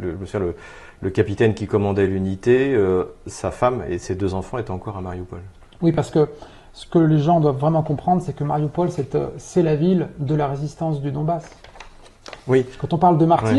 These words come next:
Speaker 1: Ouais.
Speaker 2: c'est le martyr inversé, là.
Speaker 1: Ouais.
Speaker 2: C'est, ils ont résisté contre l'oppression, euh, et ça me fait
Speaker 1: Oui,
Speaker 2: beaucoup
Speaker 1: parce que ce qui est vrai, on, m-,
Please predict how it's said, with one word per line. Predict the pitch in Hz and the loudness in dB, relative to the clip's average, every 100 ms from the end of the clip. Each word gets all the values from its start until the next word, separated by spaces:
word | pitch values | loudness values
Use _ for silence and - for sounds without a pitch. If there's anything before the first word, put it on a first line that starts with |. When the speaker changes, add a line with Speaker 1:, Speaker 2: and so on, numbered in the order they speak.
| 285 | 2
Speaker 1:
Ouais. | |
Speaker 2:
c'est | - 180 | 0 2
le | 165 | 4
martyr | 175 - 170 | 2 0 0
inversé, | 165 - 247 | -2 0 0
là. | 156 123 | 0 0
Speaker 1:
Ouais. | 107 104 - - - - | -2 -4 -14 -20 -20 -4
Speaker 2:
C'est, | 175 | 2
ils | 170 151 | 4 4
ont | 170 | 2
résisté | 226 226 190 - 240 | 2 2 0 2 2
contre | - 202 185 | 2 -2 2
l'oppression, | 165 156 151 - 214 220 196 147 | 2 2 -4 -2 -2 0 0 -2
euh, | 135 139 147 | -2 -4 -4
et | 143 | -2
ça | 156 | 0
me | |
fait | 151 | 0
Speaker 1:
Oui, | 147 | 2
Speaker 2:
beaucoup | 160 | 4
Speaker 1:
parce | 147 156 | 4 4
que | 131 | 2
ce | - | 4
qui | |
est | 135 | 4
vrai, | 156 170 | 4 2
on, | 123 - | -2 -2
m-, | 117 | -4